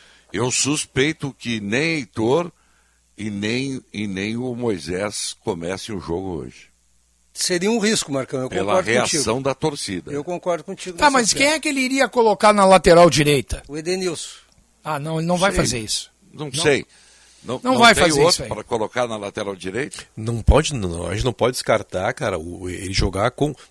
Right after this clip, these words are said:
Speaker 4: não porque seja
Speaker 3: Três
Speaker 4: e-,
Speaker 3: zagueiros?
Speaker 4: Isso, não, não que o, que seja uma proposta defensiva, não,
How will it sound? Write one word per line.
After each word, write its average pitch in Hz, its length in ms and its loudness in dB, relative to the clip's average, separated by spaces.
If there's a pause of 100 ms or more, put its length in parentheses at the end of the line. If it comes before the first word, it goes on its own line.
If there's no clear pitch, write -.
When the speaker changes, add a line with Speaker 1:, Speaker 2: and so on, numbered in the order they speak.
Speaker 4:
não 104 340 -2
porque 160 520 2
seja 127 340 4
Speaker 3:
Três 196 220 4
Speaker 4:
e-, - 20 0
Speaker 3:
zagueiros? 175 420 2
Speaker 4:
Isso, 127 320 0
não, 98 280 -4
não 120 180 -4
que 156 160 -10
o, 135 160 -6
que 95 340 -10
seja 123 300 4
uma 123 100 4
proposta 123 520 4
defensiva, 110 680 0
não, 104 280 -4